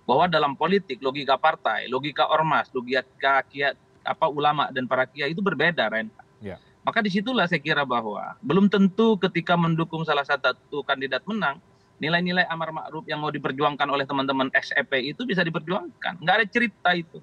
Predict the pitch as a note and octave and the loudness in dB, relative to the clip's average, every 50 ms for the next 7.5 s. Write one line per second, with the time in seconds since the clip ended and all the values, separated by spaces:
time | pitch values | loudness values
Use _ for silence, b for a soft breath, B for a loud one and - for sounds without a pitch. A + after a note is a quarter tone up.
0 | _ _ _ b b b b b - - E3 F3+ F#3 F#3 F3+ F#3+ F3+ - F3 F3 | _ _ _ b b b b b -2 0 2 4 4 4 2 2 0 0 0 0
1 | E3+ D#3+ - D#3 D3 - - F3 E3 - D#3+ D#3 D3+ C#3+ D3+ D3 C#3+ C#3 D#3 D3+ | 0 -2 -4 -4 -6 -6 -6 -10 -6 -4 -2 -2 -2 -2 -4 -4 -2 0 0 0
2 | D3+ C#3+ C#3+ C#3 C#3+ C#3+ C#3+ C3+ - C#3+ C#3+ C3+ B2+ C3+ C3 B2 C3+ C3 B2+ C3 | 0 0 0 2 0 0 -2 -2 -2 -2 0 2 2 2 2 2 2 0 0 -2
3 | B2+ B2 B2+ C3 B2 B2 - C3 A#2+ A#2+ A#2+ - B2 A#2 - _ b b b b | -4 -4 -6 -6 -8 -10 -12 -12 -12 -12 -10 -10 -10 -10 -12 _ b b b b
4 | b b b - C#3+ D#3+ - - D3+ D3 C#3 C#3 C#3 C#3 C#3 C#3 D#3+ D#3+ C#3+ C3+ | b b b -2 -2 -2 0 0 -2 -2 2 2 2 2 2 0 0 0 0 0
5 | - C3 B2+ B2+ - D3 C#3+ C#3 C3+ C3 C#3 B2+ B2 B2 B2 - - B2+ C3 C3+ | 0 2 0 2 2 0 -4 -4 -4 -4 -4 -2 -2 -2 -2 -2 0 0 2 2
6 | C3 C3+ C3+ B2 B2+ A#2+ A#2+ C#3 E3+ - D3 C#3 - D#3 D#3 - G3+ A3 A3+ G#3+ | 2 0 -2 -2 -2 0 0 0 0 -2 -4 -4 -2 -2 0 2 2 2 2 2
7 | G3 G#3 G3+ G#3+ A#3+ A3+ G#3 D3+ C#3 C#3+ | 2 0 0 -2 -4 -4 -4 -4 -4 -6